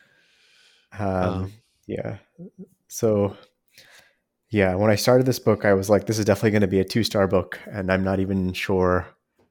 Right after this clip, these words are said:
Speaker 1: if, um, it would be that if it weren't for the first book. And so I think I definitely want to rate this book on its own rather than as a sequel, 'cause, like, it
Speaker 2: Hmm.
Speaker 1: benefits a lot from being a sequel.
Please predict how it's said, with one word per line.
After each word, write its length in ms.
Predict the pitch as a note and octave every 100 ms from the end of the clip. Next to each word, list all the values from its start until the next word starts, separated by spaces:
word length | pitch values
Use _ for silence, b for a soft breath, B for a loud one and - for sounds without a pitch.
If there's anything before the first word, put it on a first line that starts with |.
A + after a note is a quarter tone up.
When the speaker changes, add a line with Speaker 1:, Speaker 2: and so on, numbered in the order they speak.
| _ _ -
Speaker 1:
if, 420 | F#2+ F2 - -
um, 560 | F2 E2+ E2 E2+ E2+ - _ _ _ _ _ _ _ _ _ - - _ _ _ _ _ _
it 100 | G#2
would 140 | F2+ F2
be 120 | G2+
that 280 | F#2 E2+ F2
if 140 | G2+ F#2
it 60 |
weren't 320 | F2+ F2 F2
for 120 | - F2
the 80 |
first 300 | - F2+ -
book. 320 | D#2+ D#2 - - _ _ _ _ _ _ _
And 200 | G#2 G2
so 140 | - A2+
I 80 |
think 240 | F#2+ D3 D3+
I 80 | D3+
definitely 300 | C3+ C#3 A2
want 300 | G2+ G#2 G2+
to 120 | F#2+
rate 240 | F#2+ F#2
this 180 | G2+ -
book 400 | - F2 - - _
on 140 | G2 F2+
its 180 | F2+ -
own 480 | G#2+ F#2+ F2 F2 F2+
rather 320 | - F#2+ F#2+ F2
than 140 | F2
as 140 | E2 F2
a 40 |
sequel, 540 | - F2 - E2 E2 -
'cause, 200 | F#2+ -
like, 120 | F#2
it 60 | F2+
Speaker 2:
Hmm. 60 | A2+
Speaker 1:
benefits 360 | A2+ - -
a 40 | F#2
lot 340 | F#2 E2+ -
from 160 | F#2+ E2
being 140 | E2
a 40 | E2+
sequel. 500 | E2+ - F2 F2